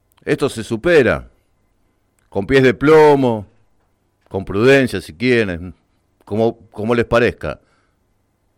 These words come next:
Pero existe esa posibilidad de dar vuelta a esta situación, de revertir esta situación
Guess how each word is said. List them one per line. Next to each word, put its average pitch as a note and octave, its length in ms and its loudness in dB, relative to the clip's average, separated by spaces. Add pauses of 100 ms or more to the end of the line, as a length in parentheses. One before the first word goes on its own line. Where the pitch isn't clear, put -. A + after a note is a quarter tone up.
(140)
Pero G2+ 180 -4
existe B2+ 360 2
esa G2 200 -2
posibilidad F#2 800 -4 (140)
de F#2 160 -6
dar G#2 180 0
vuelta A2+ 300 0
a - 0 -
esta D#2+ 160 -8
situación, D#2+ 500 -10
de F#2+ 100 -4
revertir A2+ 600 0
esta A2 180 -4
situación G#2 680 -8